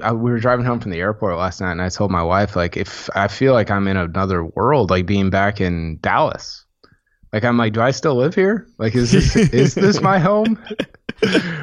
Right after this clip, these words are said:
Speaker 1: I was just so used to the routine of waking up, you know, right off Washington Road in Augusta and driving to the course, and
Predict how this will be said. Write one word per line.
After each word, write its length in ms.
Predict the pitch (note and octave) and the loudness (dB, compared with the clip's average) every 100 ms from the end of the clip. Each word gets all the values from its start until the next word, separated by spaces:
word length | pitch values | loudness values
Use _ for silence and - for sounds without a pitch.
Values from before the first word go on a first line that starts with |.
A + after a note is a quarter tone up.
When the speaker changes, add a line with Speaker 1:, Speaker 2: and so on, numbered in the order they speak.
| B2 - | -6 0
Speaker 1:
I 100 | D#3 | 2
was 140 | D#3+ | 4
just 200 | D#3+ - | 0 0
so 420 | D#3+ D3+ D#3+ D#3 | 2 4 4 2
used 420 | C#3+ B2 C#3+ C#3 | 0 0 0 -2
to 80 | C#3 | -2
the 120 | B2+ | 0
routine 460 | A#2+ A2+ - C3+ C3+ | 2 0 -2 0 0
of 140 | A2+ | 0
waking 320 | G#2+ G#2+ A#2 A2+ | 0 0 2 2
up, 300 | A2+ A#2 A2 - _ _ A2 | 2 0 -4 -12 _ _ -2
you 120 | A2 | 0
know, 140 | F#2+ | 2
right 220 | F#2+ G2+ | 2 2
off 180 | G#2+ G2+ | 2 2
Washington 480 | G#2 G#2 G#2+ F#2+ F#2+ | 0 0 -2 -4 -2
Road 320 | F2+ G#2 G#2 | 0 0 0
in 80 | F#2+ | -2
Augusta 560 | F2 G2 A2 - G2 F#2+ | -2 0 -2 -2 0 0
and 200 | F#2+ F2 | 0 0
driving 380 | E2 F2+ F#2+ | 0 0 0
to 60 | F#2+ | -2
the 80 | F#2+ | -4
course, 540 | - F2+ G2+ G#2 - | -2 -2 0 -2 -4
and 340 | F2 F2 E2+ | -4 -4 -6